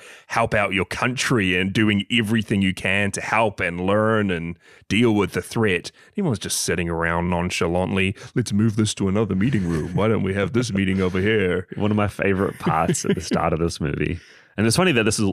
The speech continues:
Speaker 2: it's all happening right at the beginning. It's one of the first things you're open to. Um, but you have one of your biologists coming in. I think it's the character of, uh, Hiromi Ogashiro who comes in as the,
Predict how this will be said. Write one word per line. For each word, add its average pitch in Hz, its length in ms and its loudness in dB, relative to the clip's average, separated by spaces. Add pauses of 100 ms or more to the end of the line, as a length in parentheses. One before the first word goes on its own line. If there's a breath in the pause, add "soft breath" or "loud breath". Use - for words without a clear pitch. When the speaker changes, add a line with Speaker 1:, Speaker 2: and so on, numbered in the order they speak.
(100)
Speaker 2:
it's - 120 -6
all 98 140 2
happening 87 380 -2
right 95 320 4
at 85 60 0
the - 60 -6
beginning. 85 380 -2
It's 80 100 -6
one 92 120 -2
of 80 60 -6
the 90 40 -2
first 85 340 0
things 85 240 -2
you're 80 160 -2
open 98 320 0
to. 92 280 -4 (480 soft breath)
Um, 82 340 -4 (160)
but 85 360 0 (100)
you 95 160 -2
have 90 200 0
one 92 180 0
of 87 80 -6
your 92 100 2
biologists 85 580 0
coming 82 300 -4
in. 82 160 -2
I 85 120 -4
think 208 220 -6
it's - 180 -6
the - 80 -6
character 98 460 -4
of, 82 680 -4 (280)
uh, 85 300 2
Hiromi 95 500 0
Ogashiro 95 540 -2
who 82 80 -2
comes 78 300 -6
in 78 120 -2
as 78 280 -2
the, 78 260 0